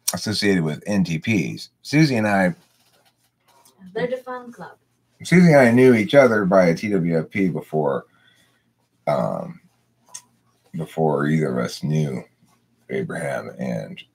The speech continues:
Speaker 1: Kimberly, respectively. So, uh, you seem to get sarcastic when you get irritated or trying to avoid saying something.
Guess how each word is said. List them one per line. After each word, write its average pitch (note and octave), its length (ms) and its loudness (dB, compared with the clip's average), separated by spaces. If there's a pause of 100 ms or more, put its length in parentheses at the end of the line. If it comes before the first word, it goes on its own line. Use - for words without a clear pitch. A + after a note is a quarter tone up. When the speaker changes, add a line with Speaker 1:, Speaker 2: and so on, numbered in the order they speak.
Speaker 1:
Kimberly, D2 360 -4
respectively. - 640 -10 (2250)
So, G2+ 600 6
uh, F#2 580 6 (760)
you - 80 -14
seem E3 200 2
to C3+ 60 -2
get B2+ 140 2
sarcastic G#2+ 460 -2
when E2+ 120 2
you E2+ 100 0
get F2+ 220 -2
irritated F2+ 420 -2
or E2 160 -4
trying D#2+ 240 -2
to D2 100 -4
avoid D2 320 -6
saying C#2+ 220 -8
something. C2 380 -6